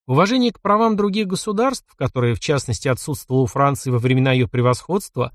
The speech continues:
а у Англии существует лишь, поскольку это не затрагивает английских интересов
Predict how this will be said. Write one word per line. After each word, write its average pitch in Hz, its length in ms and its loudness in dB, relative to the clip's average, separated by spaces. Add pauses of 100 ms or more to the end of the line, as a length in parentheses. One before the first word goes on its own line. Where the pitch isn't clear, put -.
(520)
а 135 160 2
у 139 80 2
Англии 127 380 2
существует 147 720 -4
лишь, 123 200 -4
поскольку 131 380 -2
это 135 120 -2
не 131 80 4
затрагивает 127 600 0
английских 123 560 0
интересов 123 560 -2